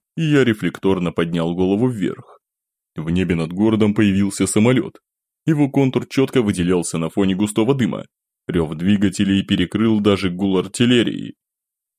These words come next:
Я краем глаза заметил, как Андрей вытянул руку вверх. Его лицо было напряжённым, губы сжаты в тонкую линию.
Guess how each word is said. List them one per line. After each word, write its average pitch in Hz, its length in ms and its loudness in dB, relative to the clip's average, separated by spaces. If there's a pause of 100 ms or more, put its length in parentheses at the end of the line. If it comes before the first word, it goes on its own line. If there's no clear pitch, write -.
Я 135 220 0
краем 85 360 0
глаза 92 340 0
заметил, 104 460 0
как 104 180 -4
Андрей 110 380 2
вытянул 120 520 0
руку 87 240 -2
вверх. - 540 -8 (280)
Его 80 200 -2
лицо 82 320 -2
было 87 200 0
напряжённым, 101 800 0
губы 120 380 0
сжаты 95 360 -2
в - 80 -8
тонкую 101 340 0
линию. 92 440 -2